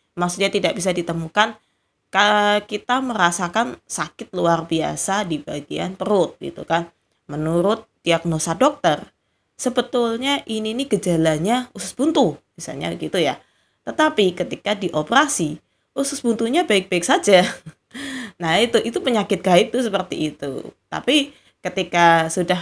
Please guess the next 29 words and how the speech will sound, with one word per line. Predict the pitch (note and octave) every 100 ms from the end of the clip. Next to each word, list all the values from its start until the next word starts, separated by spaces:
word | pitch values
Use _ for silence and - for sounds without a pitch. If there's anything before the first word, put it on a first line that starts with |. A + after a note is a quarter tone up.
| -
selesai | - D4 C#4+
operasi, | A3 G#3+ G3 F#3+ A3
masih | D#4+ F4 E4+
sakit | C4+ A#3+ B3 A#3+
lagi. | B3 B3 A3 F#3+
Jadi | E3+ G3 C4+
kayak | F#4 C#4+
begitu, | D#4 D4+ A3
kauntas | F3+ F#3 F3+ F#3+
dimensi | F#3 E3 D#3+ -
itu | F3+ C#4 - _ _ _
penyakit | G#3 G3 F#3+ F3
gaib. | F3+ D#3 D3+ - G#3+
Itu | A3
bukan | C#4+ G3+ G3 F#3+
penyakit | F3+ F3 F3 F#3
kiriman, | - G#3 A#3 B3+ F3 E3 F3
beda | E3+ G3
ya. | B2 D3+ -
Kalau | E3+ E3+
penyakit | F3 E3+ E3+
kiriman | - E3 E3+ -
kita | F#3+ E3+ F#3+
akan | E3 D#3
bilang | - E3+ G#3+ A3
itu | E3+ - G#3 G3+
santet, | D#3+ D#3 E3 D#3 - _
beda | A#3 - D#3+
lagi. | D#3 D#3+ F#3 D#3